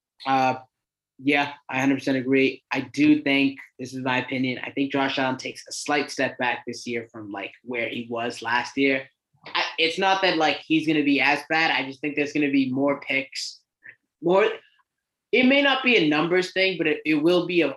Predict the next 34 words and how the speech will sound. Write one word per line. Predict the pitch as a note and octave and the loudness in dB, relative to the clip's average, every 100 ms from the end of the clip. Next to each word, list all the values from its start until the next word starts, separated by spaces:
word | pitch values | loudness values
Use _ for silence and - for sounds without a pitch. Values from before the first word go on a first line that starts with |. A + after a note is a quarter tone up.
| - | -6
a, | B2+ - | -10 -8
a | C3 - - - | -8 -8 -8 -2
play | D3+ D3+ C#3+ | 2 4 4
that | C3+ C3 | 2 2
you | C3 A2 | 0 0
witness. | B2+ A#2 - - - | -6 -6 -10 -16 -18
It's | - | -16
like | A#2+ A2+ | -14 -10
late | B2 B2+ B2+ | -4 -4 -4
game | B2+ B2 A#2+ | -6 -6 -6
moments, | A#2+ A#2+ B2 B2 A#2 - - | -6 -6 -6 -8 -10 -16 -12
those | A#2+ A2+ | -12 -12
things | - B2+ A#2+ | -8 -8 -8
that | B2 | -8
Josh | - A#2+ A#2+ | -6 -4 -4
Allen's | B2+ B2 A#2+ | -4 -6 -8
gonna | A#2+ | -10
have | B2 A#2+ B2 | -10 -10 -10
to | A2+ - - A#2+ - _ - | -10 -12 -16 -20 -20 _ -18
step | - D#3 C3 - | -8 -4 -2 0
up. | C#3 - - | 0 -2 -6
And | C3 B2+ | -4 0
I | C3+ | 0
just | C3+ - | -2 -2
feel | C#3+ | -2
like | C3+ | -2
he's | C#3 C3+ A#2+ | -2 -4 -2
not | B2+ B2 | -4 -4
gonna | C3 A#2+ | -6 -8
be | A#2+ | -6
able | A#2+ | -6
to | A2+ | -8
rise | A2+ A2+ A#2 | -6 -6 -6
in, | - | -12